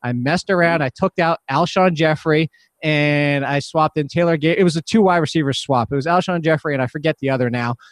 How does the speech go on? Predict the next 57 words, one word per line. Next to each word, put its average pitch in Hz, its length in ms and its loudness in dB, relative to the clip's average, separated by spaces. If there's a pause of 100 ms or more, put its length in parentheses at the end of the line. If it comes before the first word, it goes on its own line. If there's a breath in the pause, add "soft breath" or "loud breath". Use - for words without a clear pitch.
(100)
but 151 80 2
I 151 60 4
swapped 170 400 0
in 151 160 -2
Josh 147 320 -2
Gordon 147 400 0
and 127 100 -8
Taylor 139 260 -2
Gabriel, 117 460 -2
which 151 300 -2 (320)
Josh 226 180 0
Gordon 202 240 2
was 156 140 -2
fine, 165 420 0 (300 soft breath)
but 170 100 -2
the 180 80 0
Alshon 185 340 0
Jeffrey 175 360 0
and 151 80 -2
whoever 170 320 2
the 156 280 2
other 160 180 2
person 156 400 -2
was 147 200 2
to - 80 -14
priced 143 360 -2
in 147 220 2 (220 soft breath)
far 185 420 2
exceeded, 165 460 -2
w-, 151 260 -8
exceeded 165 580 -2
what 156 280 0
happened 147 300 -2
with 127 100 -8
Gabriel, 214 240 2
'cause - 140 -10
Gabriel 135 360 -2 (140)
did 120 200 -2
very 123 200 -2
little 151 260 2
this 120 200 -6
week. 139 140 -4
And 160 100 0
it's, 147 120 -6 (300 loud breath)
it's 190 140 0
those 190 180 2
last 180 300 -2
second 180 240 -2
swaps. 185 300 -2
So 190 60 -4
that's 202 160 0
what 208 60 0
I 190 40 4
was 170 120 -2
saying 190 160 0
is, 156 80 -2
like, 160 160 -2